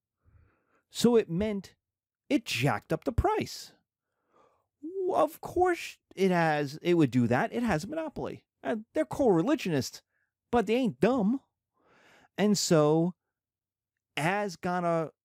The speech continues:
absorbed these other states that could trade gold with Spain, with Islamic Spain, they jacked up the price because it's, it's like Comcast, for those of you who are in the Philadelphia area.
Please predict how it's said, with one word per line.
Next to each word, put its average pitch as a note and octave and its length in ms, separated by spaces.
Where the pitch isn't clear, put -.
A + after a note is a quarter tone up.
absorbed C3 840
these C3+ 260
other C3 520
states - 460
that A#2 200
could B2 140
trade D3+ 440
gold A2 460
with A#2+ 400
Spain, G2+ 640
with A2+ 140
Islamic G2+ 440
Spain, - 440
they B3+ 100
jacked D#3+ 280
up G3+ 80
the A3 60
price C#4+ 280
because F3 320
it's, - 320
it's D3+ 220
like B2 280
Comcast, B3 720
for B2 140
those G#2+ 240
of G#2+ 120
you A2+ 100
who B2 100
are C3 40
in C3 160
the D3+ 60
Philadelphia B3+ 540
area. - 300